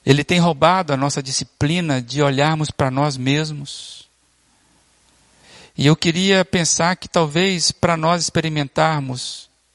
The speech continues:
conseguirmos ver Jesus no nosso meio,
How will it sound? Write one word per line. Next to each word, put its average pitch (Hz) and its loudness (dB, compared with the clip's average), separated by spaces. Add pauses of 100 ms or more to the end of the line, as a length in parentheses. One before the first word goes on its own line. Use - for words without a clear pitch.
(680)
conseguirmos 170 0
ver 135 0 (800)
Jesus 135 0
no 143 -4
nosso 131 -2
meio, 113 -4